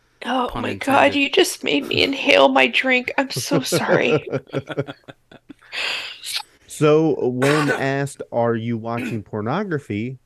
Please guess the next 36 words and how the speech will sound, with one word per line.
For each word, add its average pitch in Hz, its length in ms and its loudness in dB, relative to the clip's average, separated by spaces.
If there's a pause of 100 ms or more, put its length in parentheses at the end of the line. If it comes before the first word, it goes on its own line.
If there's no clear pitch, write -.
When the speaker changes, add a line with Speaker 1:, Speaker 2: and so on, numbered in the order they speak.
(120)
Speaker 3:
a 143 100 0
fundamentalist 190 1300 -4
might 139 360 -4
have 147 320 -2
the 131 80 0
most 143 400 -4
to 185 80 -4
lose 175 400 -2
by 107 180 -2
saying 113 480 -4
yes, 131 520 -6 (500)
even 123 340 0
if 127 180 0
it's 123 200 -2
anonymously 120 880 -4
setting, 107 680 -4
uh, 107 180 -2 (120)
uh, 120 140 -4 (160)
even 135 200 -2
if 143 120 -4
it's 135 100 -12
an 107 100 -8
anonymous 107 540 -6
setting, 98 520 -2 (460)
and 95 320 -8
looking 135 280 -2
in 131 140 -2
the 117 60 -2
mirror 98 360 -4
isn't 92 340 -8
the 87 80 -12
easiest 90 600 -8
thing 85 240 -10
for 92 120 -10
them. 87 320 -12 (760)
Speaker 2:
<laughs> 151 100 -8